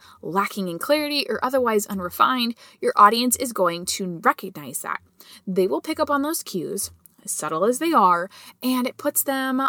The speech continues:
on the defense, which is exactly not how you want them to be. That means they're not sure about you, so they're not sure about your investment, so they're not going to buy, and they'll be seeking out somebody else to provide what they need instead. Similarly, your website is a huge extension of your brand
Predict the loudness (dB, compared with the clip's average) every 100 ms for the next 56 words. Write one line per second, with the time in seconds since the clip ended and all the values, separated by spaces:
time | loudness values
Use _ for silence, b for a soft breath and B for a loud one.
0 | 0 0 0 -2 -4 -8 -10 -12 -12 b
1 | b -2 0 -2 -6 0 2 2 -2 -2
2 | -4 -4 -4 _ -8 -6 -6 -8 -8 -6
3 | 2 2 2 -4 _ _ _ _ _ _
4 | _ _ -8 -2 0 0 0 -2 -4 -2
5 | 2 2 0 0 2 2 0 -4 -6 -8
6 | B B B -2 0 0 -2 -2 0 0
7 | -2 -2 0 0 -2 -10 -12 -12 B B
8 | -2 0 2 0 0 0 0 2 2 2
9 | 2 2 2 0 -2 -4 -2 0 0 0
10 | -2 0 0 0 -2 -2 0 0 0 -4
11 | -6 -12 -6 -8 -8 -12 -6 -2 -2 -4
12 | -6 _ _ _ -20 B B -8 -4 2
13 | 4 4 2 -2 -6 -8 0 0 6 4
14 | 4 -4 -4 -4 -4 -4 -4 -2 -2 -2
15 | -6 -2 -2 -4 -6 -2 -2 -2 -8 -12
16 | -10 -12